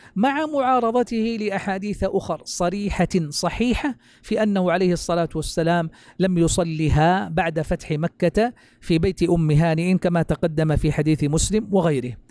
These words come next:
القاضي عياض رحمه الله حكى عن قوم من العلماء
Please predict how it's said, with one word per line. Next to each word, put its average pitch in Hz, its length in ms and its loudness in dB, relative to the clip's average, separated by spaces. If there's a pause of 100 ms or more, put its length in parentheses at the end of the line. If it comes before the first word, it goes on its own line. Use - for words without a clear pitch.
(400)
القاضي 240 420 0
عياض 233 320 0
رحمه 208 420 2
الله 180 360 2
حكى 190 240 0
عن 156 160 0
قوم 180 240 2
من 156 240 0
العلماء 131 580 0